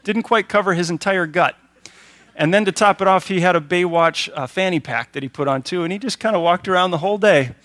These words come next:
with the Baywatch shirt, and that picture just went viral all over the place. And I have to admit, we have a picture of Uncle Ryan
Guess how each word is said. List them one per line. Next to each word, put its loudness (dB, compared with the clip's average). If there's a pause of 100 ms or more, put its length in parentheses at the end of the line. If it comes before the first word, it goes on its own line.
(280)
with -14
the -6
Baywatch 2
shirt, -4
and -2
that 0
picture -4
just -8
went -4
viral 2
all -2
over -2
the -6
place. -6 (520)
And 0
I 2
have 0
to -6
admit, -4
we -2
have -2
a -8
picture -10
of -8
Uncle -8
Ryan -2